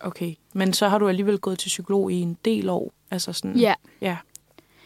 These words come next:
Speaker 2: Ja, jeg har gået til psykolog, siden jeg var fjorten, tror jeg.
Speaker 1: Ja, okay.
Speaker 2: Så fra fjorten til atten, sådan med lidt pauser og sådan skiftende, skiftige psykologer, men, øhm,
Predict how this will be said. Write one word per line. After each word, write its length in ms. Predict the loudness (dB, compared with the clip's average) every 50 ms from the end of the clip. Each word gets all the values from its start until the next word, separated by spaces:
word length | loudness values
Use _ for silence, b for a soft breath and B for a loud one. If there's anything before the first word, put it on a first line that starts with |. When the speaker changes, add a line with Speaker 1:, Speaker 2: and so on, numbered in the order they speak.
| b b -2
Speaker 2:
Ja, 180 | 0 2 4 4
jeg 100 | 4 2
har 80 | 2 0
gået 180 | 0 0 0
til 60 | -2
psykolog, 600 | -4 -2 -2 0 2 2 4 4 2 2 -2 -4
siden 320 | -4 -2 2 4 4 6 6
jeg 140 | 6 4 4
var 340 | 4 4 4 4 2 2 0
fjorten, 680 | -4 -10 -10 -6 -2 0 0 0 0 -2 -4 -6 -8
tror 240 | -8 -10 -10 -10 -8 -8
jeg. 120 | -8 -10 -14 _ _ _ b b b b b b b -4
Speaker 1:
Ja, 160 | -2 0 0
okay. 180 | -2 -2 -2 -2
Speaker 2:
Så 80 | -2
fra 160 | -2 -2 -4 -6
fjorten 420 | -2 0 0 2 2 2 2 0
til 120 | 0 -2
atten, 320 | -2 -2 0 0 0 0 -2
sådan 340 | 0 -2 -4 -4 -6 -10 -8 _ 0
med 160 | 2 2 2
lidt 200 | 2 0 -2 0
pauser 440 | 0 2 2 2 0 -2 -4 -4 -2
og 200 | -2 -2 -4 -6
sådan 200 | -8 -8 -10 -10
skiftende, 520 | -6 -6 -6 -6 -4 -4 -6 -4 -4 -6 -8 -8
skiftige 460 | -10 -6 -4 -4 -4 -4 -4 -6 -6
psykologer, 640 | -6 -6 -6 -6 -4 -4 -4 -4 -2 -4 -4 -4 -4
men, 320 | -2 -2 -2 -2 -4 -4
øhm, 280 | -6 -8 -8 -10 -10